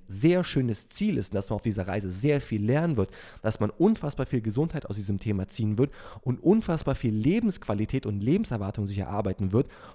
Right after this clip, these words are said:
und ein grundsätzlich besseres Leben einen erwartet, so weiß ich aber auch,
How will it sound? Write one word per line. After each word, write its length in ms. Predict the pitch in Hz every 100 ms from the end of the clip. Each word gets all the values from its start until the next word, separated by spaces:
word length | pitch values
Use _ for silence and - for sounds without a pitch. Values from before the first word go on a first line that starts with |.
| -
und 220 | 131 -
ein 180 | 117 110
grundsätzlich 720 | 120 131 240 240 - 135 -
besseres 340 | 196 170 120
Leben 220 | 104 107
einen 160 | - 95
erwartet, 500 | 95 90 98 190 - - - _ _ _ _ _ - -
so 220 | 120 113
weiß 240 | 123 156
ich 80 | -
aber 260 | 107 90 -
auch, 240 | 190 -